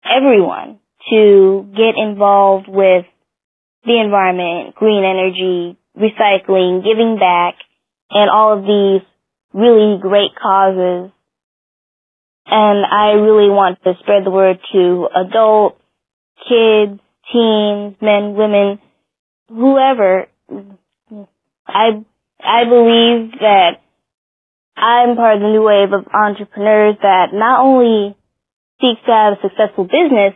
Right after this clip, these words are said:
but also a sustainable future. And I feel that I can meet the needs of my customers without compromising the ability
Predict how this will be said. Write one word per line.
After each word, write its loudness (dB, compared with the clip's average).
but 0
also 0
a -14
sustainable 0
future. 0
And 0
I -2
feel 2
that 2
I 0
can 0
meet 0
the -12
needs -2
of -10
my 0
customers -2
without 0
compromising 0
the 2
ability 2